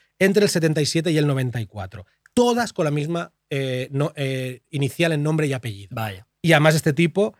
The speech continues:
Speaker 1: era oriundo de Nueva York y había estado viviendo en Rochester en los setenta, ¿vale?
Speaker 2: Ujú.
Speaker 1: Ah, la cosa está en que, al igual que el resto de sospechosos,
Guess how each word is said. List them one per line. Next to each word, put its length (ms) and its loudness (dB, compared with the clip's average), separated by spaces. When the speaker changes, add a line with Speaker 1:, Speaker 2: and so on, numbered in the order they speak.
Speaker 1:
era 180 6
oriundo 320 2
de 60 4
Nueva 200 2
York 240 2
y 160 2
había 220 4
estado 220 0
viviendo 260 2
en 80 0
Rochester 460 -4
en 60 -4
los 120 -8
setenta, 440 -20
¿vale? 180 -2
Speaker 2:
Ujú. 100 -8
Speaker 1:
Ah, 300 2
la 120 4
cosa 160 2
está 160 2
en 80 2
que, 200 -4
al 180 -2
igual 220 0
que 80 -2
el 80 2
resto 300 -2
de 140 -2
sospechosos, 600 -4